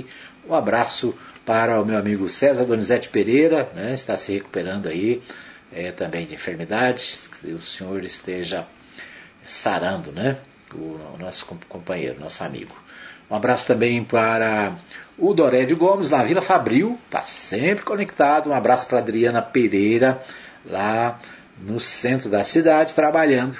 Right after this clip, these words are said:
ouvindo. A Maria Santos também nos ouve no centro da cidade. É isso aí, tá bom? <laughs> É isso aí, um abraço. Um abraço pra Dona Maria Celina, lá na Vila Goiás, né? Tá sempre conectada.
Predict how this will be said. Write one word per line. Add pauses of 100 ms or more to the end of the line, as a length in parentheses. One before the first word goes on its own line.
ouvindo.
A
Maria
Santos
também (180)
nos
ouve
no
centro
da
cidade. (380)
É
isso
aí, (260)
tá
bom?
<laughs> (140)
É
isso
aí,
um
abraço. (260)
Um
abraço
pra
Dona
Maria
Celina,
lá
na
Vila
Goiás,
né?
Tá
sempre
conectada.